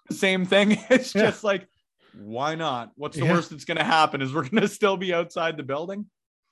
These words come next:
Speaker 2: Yeah.
Speaker 1: Cool.
Speaker 2: So, I mean,
Speaker 1: <laughs>
Speaker 2: hey, I got to ask him three questions, and he's probably looking at me like, "Who the hell is this kid?" But, uh, you know, it was, it's something I will never forget. You know, I still have the autograph picture at home where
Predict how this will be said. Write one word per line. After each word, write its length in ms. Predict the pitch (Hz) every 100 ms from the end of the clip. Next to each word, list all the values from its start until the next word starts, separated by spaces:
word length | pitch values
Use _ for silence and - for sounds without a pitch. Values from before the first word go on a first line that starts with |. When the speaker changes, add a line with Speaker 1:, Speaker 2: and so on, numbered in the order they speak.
| - _ _ _
Speaker 2:
Yeah. 180 | 170 220
Speaker 1:
Cool. 240 | 123 - _ _ 202
Speaker 2:
So, 240 | - 165 160
I 80 |
mean, 240 | 160 160 151 -
Speaker 1:
<laughs> 180 | 196 -
Speaker 2:
hey, 220 | 175 165 -
I 160 | - 160
got 200 | 180 -
to 60 | 147
ask 340 | 147 160 -
him 120 | 135
three 280 | - 147 151
questions, 560 | - 131 131 170 165 156
and 120 | 131
he's 140 | 127
probably 260 | - 143 139
looking 320 | 131 - 143
at 140 | 127
me 240 | 127 127 131
like, 400 | 131 117 113 - _ - _ -
"Who 220 | 151 180
the 100 | 151
hell 200 | 147 139
is 100 | 123
this 180 | 147 -
kid?" 380 | - 104 110 - - -
But, 420 | 123 139 131 117 139
uh, 320 | 117 113 120
you 100 | 139
know, 220 | 143 151
it 80 | 175
was, 420 | 175 175 143 139 - -
it's 120 | 143
something 240 | 180 175 170
I 80 | 139
will 140 | 135
never 220 | 139 127
forget. 480 | - 120 107 92 -
You 80 | 117
know, 60 |
I 60 | 123
still 200 | - 151
have 140 | 139
the 100 | 120
autograph 420 | 127 127 131 139 -
picture 280 | 143 - 131
at 120 | 113
home 420 | 123 120 147 180
where 320 | 120 107 107